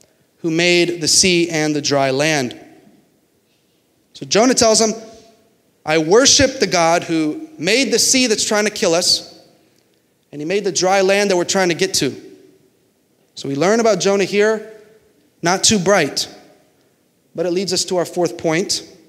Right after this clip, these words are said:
As runners, we often honor God with our lips, but not with our actions. Uh, because here, Jonah's saying all the right things.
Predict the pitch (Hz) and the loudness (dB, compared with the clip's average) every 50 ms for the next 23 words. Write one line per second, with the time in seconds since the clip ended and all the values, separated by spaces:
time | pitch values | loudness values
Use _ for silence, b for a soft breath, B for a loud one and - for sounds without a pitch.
0 | _ _ _ _ _ _ _ _ _ _ _ _ _ _ _ - 170 185 180 - | _ _ _ _ _ _ _ _ _ _ _ _ _ _ _ 0 0 2 2 2
1 | 160 156 180 196 202 208 190 165 160 170 190 190 - - - - - - - - | 0 2 2 2 2 2 2 0 0 0 -2 -2 -4 -6 -8 -10 -14 -20 -20 -20
2 | _ _ _ _ _ _ _ _ _ _ _ - - 160 170 180 180 170 - 180 | _ _ _ _ _ _ _ _ _ _ _ -8 -4 0 0 0 0 -2 -2 -4
3 | 170 - 165 170 180 185 185 180 170 165 165 170 170 165 165 165 160 147 143 143 | -4 -2 0 0 0 2 2 0 0 2 2 2 2 2 0 0 0 0 0 0
4 | 160 180 190 175 - - - - - - - 170 160 156 165 160 156 160 156 - | 0 0 0 0 -2 -2 -4 -4 -4 -4 -4 -4 -2 -2 -2 -2 -2 -4 -2 -2
5 | 147 139 143 156 156 151 - - - 135 123 120 - - - - - _ _ _ | -4 -2 -2 -4 -4 -2 -2 -2 -2 -2 -4 -6 -8 -10 -10 -12 -16 _ _ _
6 | _ _ _ _ _ _ _ _ _ _ _ _ _ _ _ _ _ _ _ _ | _ _ _ _ _ _ _ _ _ _ _ _ _ _ _ _ _ _ _ _
7 | _ _ _ _ _ _ _ - - 139 - - 165 160 - 240 214 170 - 185 | _ _ _ _ _ _ _ -18 -16 -16 -10 -6 -4 -2 0 0 0 0 2 0
8 | 196 196 165 - - 202 185 175 175 170 165 165 165 170 165 165 170 185 165 135 | 2 2 2 2 2 2 2 2 2 2 2 2 2 2 0 0 0 -2 -2 -2
9 | 123 117 - - - | -4 -6 -10 -12 -12